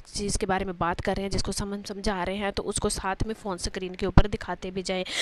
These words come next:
यानी आप जो कुछ समझाते जाएंगे और साथ में फ़ोन स्क्रीन के ऊपर उसको दिखाते भी जाएंगे। इस तरह से आप अपने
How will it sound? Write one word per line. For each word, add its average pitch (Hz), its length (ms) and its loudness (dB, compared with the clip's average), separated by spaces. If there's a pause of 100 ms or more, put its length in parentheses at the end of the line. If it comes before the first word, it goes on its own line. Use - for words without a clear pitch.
(240)
यानी 233 200 6
आप 196 260 -2
जो 202 160 4
कुछ 208 160 2
समझाते 202 640 0 (320)
जाएंगे 220 460 4 (220)
और 208 100 -2
साथ 190 220 0 (120)
में 220 60 -2
फ़ोन 185 240 -2
स्क्रीन 190 360 -2
के 202 120 0
ऊपर - 180 2
उसको 196 240 0
दिखाते 190 400 -2
भी 185 120 0
जाएंगे। 180 340 -2
इस 220 220 4
तरह 220 160 0
से 214 120 2
आप 180 160 2
अपने 196 340 -2